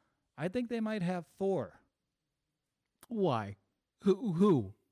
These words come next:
Speaker 2: Who, who you saying, Joel?
Speaker 1: Well, I think there may be a return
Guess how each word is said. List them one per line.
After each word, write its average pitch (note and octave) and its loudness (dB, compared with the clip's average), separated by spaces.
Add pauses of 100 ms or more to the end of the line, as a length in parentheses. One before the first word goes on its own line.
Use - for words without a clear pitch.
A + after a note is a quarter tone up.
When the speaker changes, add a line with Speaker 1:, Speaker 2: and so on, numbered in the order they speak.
(160)
Speaker 2:
Who, A3+ 0
who A3+ 2
you A3+ 4
saying, C#3 0
Joel? G2+ -6 (920)
Speaker 1:
Well, C3 -8 (1040)
I A#2+ -10
think C3 -8
there A#2+ -4
may A#2 -2
be A2 -4
a G#2+ -6
return A2 -8